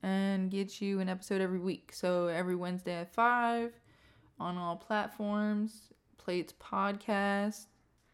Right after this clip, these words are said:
all about perspective and, and insight. I just wanna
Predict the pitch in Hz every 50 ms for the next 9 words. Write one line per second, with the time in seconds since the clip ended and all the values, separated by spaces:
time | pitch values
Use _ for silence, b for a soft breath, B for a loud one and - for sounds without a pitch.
0 | b b b b b b b b b b b _ _ _ - - 185 180 175 175
1 | 180 180 165 165 - - 190 - - - 170 165 - - 175 170 165 180 - -
2 | - - - 190 180 170 185 196 202 196 - - - - - 196 185 185 180 175
3 | 175 175 - - 175 165 - - - - - - - - - _ - 196 196 208
4 | 226 220 226 226 214 208